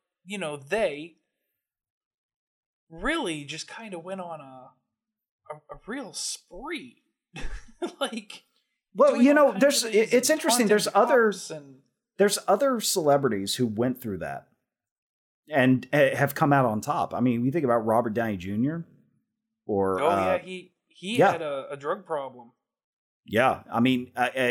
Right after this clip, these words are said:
Speaker 2: I, I, I could just stick with Robert Downey Junior as a comparison. I mean, the man couldn't get
Speaker 1: But
Speaker 2: any
Speaker 1: there
Speaker 2: lower than he did, and
Speaker 1: Yep.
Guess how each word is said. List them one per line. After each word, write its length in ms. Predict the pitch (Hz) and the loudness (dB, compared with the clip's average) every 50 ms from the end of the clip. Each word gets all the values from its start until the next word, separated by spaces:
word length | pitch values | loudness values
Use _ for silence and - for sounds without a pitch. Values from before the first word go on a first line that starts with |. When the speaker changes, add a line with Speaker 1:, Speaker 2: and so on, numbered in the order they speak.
| 123 123 | -2 -2
Speaker 2:
I, 100 | 117 110 | -2 -4
I, 60 | 110 98 87 - _ 90 95 101 98 | -4 -4 -6 -14 _ -18 -12 -10 -8
I 40 | 101 | -8
could 140 | 92 104 85 | -8 -8 -8
just 160 | 95 92 - | -6 -6 -4
stick 280 | - - 107 98 92 - _ _ _ 101 | -4 -4 -6 -8 -8 -10 _ _ _ -12
with 160 | 95 92 87 95 | -12 -12 -10 -6
Robert 220 | 110 101 101 104 | -4 -4 -4 -4
Downey 180 | 95 104 101 98 | -4 -6 -6 -6
Junior 360 | 95 117 143 151 135 110 101 | -4 -2 0 0 0 0 -2
as 140 | 98 104 98 | -4 -6 -6
a 60 | 101 | -8
comparison. 580 | - 98 95 - 101 90 90 92 - - 87 90 | -12 -14 -14 -10 -8 -8 -8 -8 -8 -8 -8 -8
I 60 | 92 | -8
mean, 180 | 92 95 90 90 | -8 -8 -8 -8
the 80 | 92 | -8
man 340 | 98 104 107 110 110 98 - - - - - _ _ _ _ _ _ _ _ _ _ _ _ _ _ _ _ _ _ _ _ - | -8 -6 -6 -4 -6 -6 -8 -10 -20 -20 -20 _ _ _ _ _ _ _ _ _ _ _ _ _ _ _ _ _ _ _ _ -6
couldn't 320 | - - 190 185 175 156 | 2 2 2 4 4 2
get 160 | 131 147 143 | 2 2 0
Speaker 1:
But 100 | 143 165 | 2 0
Speaker 2:
any 100 | - 135 123 | 0 2 2
Speaker 1:
there 120 | 113 107 | 2 2
Speaker 2:
lower 480 | 110 127 131 123 104 95 82 80 90 - _ - | 2 2 4 4 2 0 -4 -6 -10 -14 _ -2
than 180 | 113 123 113 | 0 0 0
he 120 | 110 107 98 | 0 -4 -2
did, 500 | 101 135 208 208 139 113 110 117 - - - | 2 4 6 6 6 4 2 -2 -4 -6 -4
and 480 | 135 123 117 113 110 110 110 107 - - _ _ _ _ _ _ | -2 -2 0 0 0 0 -2 -4 -6 -10 _ _ _ _ _ _
Speaker 1:
Yep. 120 | - 151 | -18 -18